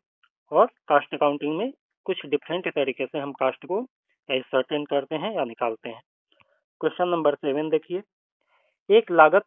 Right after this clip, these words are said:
प्रणाली को design करते समय विचार किया जाने वाला मुख्य कारक क्या है? प्रयुक्त सामग्री की प्रकृति, व्यवसायिक स्थिति, निर्माण प्रक्रिया या फिर व्यवसायों की संगठनात्मक संरचना।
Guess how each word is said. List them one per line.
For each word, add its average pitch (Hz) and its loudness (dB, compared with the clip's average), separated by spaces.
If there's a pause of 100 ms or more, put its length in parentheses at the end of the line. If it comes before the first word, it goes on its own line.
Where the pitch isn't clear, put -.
प्रणाली 160 4
को 160 -6
design 139 0
करते 156 -2
समय 131 -4 (600)
विचार 170 4
किया 170 2
जाने 156 4
वाला 147 4
मुख्य 156 -4
कारक 139 0 (100)
क्या 117 -2
है? 101 -12 (880)
प्रयुक्त 160 2
सामग्री 139 0
की 160 -8 (100)
प्रकृति, 139 -4 (520)
व्यवसायिक 143 2
स्थिति, 127 -6 (400)
निर्माण 151 2
प्रक्रिया 143 -2 (640)
या 160 6
फिर 196 -2
व्यवसायों 156 2
की 190 -8
संगठनात्मक 147 -2 (120)
संरचना। 127 -6